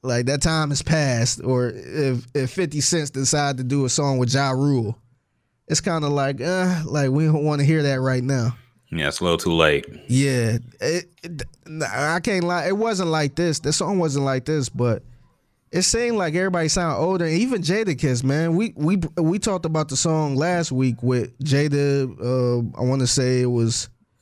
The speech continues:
Speaker 1: it wasn't Benny. Was it Benny the Butcher? K-, it was Conway with,
Speaker 2: Mm-hmm.
Speaker 1: uh, Jadakiss, Con-, Conway, and Jay-Z.
Speaker 2: Oh,
Speaker 1: Uh,
Speaker 2: yeah, yeah, yeah, yeah, yeah.
Speaker 1: And, and remember I said I didn't recognize Jadakiss' voice.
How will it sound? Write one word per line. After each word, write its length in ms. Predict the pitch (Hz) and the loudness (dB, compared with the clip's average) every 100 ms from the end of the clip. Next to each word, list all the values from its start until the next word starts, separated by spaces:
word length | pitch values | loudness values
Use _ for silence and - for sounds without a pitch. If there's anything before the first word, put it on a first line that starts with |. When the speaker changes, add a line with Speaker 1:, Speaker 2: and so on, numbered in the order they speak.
| _ - | _ -2
Speaker 1:
it 80 | |
wasn't 580 | 135 180 175 127 113 - | 2 2 0 0 -2 -2
Benny. 340 | 143 151 135 110 | 0 2 2 0
Was 240 | 139 180 | -2 -2
it 80 | 185 | -2
Benny 220 | 208 220 | -2 -4
the 100 | 214 | -6
Butcher? 720 | 226 - 302 277 - - 285 - _ _ _ _ _ _ _ 131 | -8 -6 -6 -6 -6 -6 -8 -14 _ _ _ _ _ _ _ -2
K-, 100 | 214 | -2
it 60 | 175 | 0
was 160 | 160 | -2
Conway 560 | - 190 151 123 107 123 - - - - | 0 0 0 -2 -2 -4 -8 -20 -20 -6
with, 240 | 147 151 107 | 0 0 0
Speaker 2:
Mm-hmm. 320 | - 95 135 | 2 2 2
Speaker 1:
uh, 20 | |
Jadakiss, 540 | 123 151 143 160 143 | 2 0 0 -2 -2
Con-, 500 | - 156 147 139 - 151 | -2 0 0 -4 -6 -4
Conway, 600 | 156 156 143 147 147 135 | 0 0 0 0 0 0
and 280 | 117 120 117 | 0 0 2
Jay-Z. 580 | 143 143 127 143 110 - - - _ _ _ - | 2 2 2 0 0 -6 -20 -20 _ _ _ 4
Speaker 2:
Oh, 200 | 117 135 | 10 12
Speaker 1:
Uh, 20 | |
Speaker 2:
yeah, 220 | 131 120 | 12 12
yeah, 200 | 110 107 | 10 6
yeah, 200 | 101 98 | 4 2
yeah, 180 | 90 87 | 2 0
yeah. 300 | 82 78 - - - - | -2 -4 -6 -16 -12 -4
Speaker 1:
And, 300 | 170 156 143 | -2 0 -2
and 180 | 147 156 | -2 0
remember 320 | 170 214 202 | 0 0 -2
I 100 | 170 | 0
said 300 | - 185 147 | 0 0 0
I 180 | 165 196 | 0 0
didn't 180 | 196 175 | 0 0
recognize 540 | 180 170 160 156 139 | 0 0 0 0 0
Jadakiss' 460 | 143 170 151 165 156 | 0 0 0 -2 0
voice. 640 | 143 185 117 110 - | 0 0 -2 -6 -8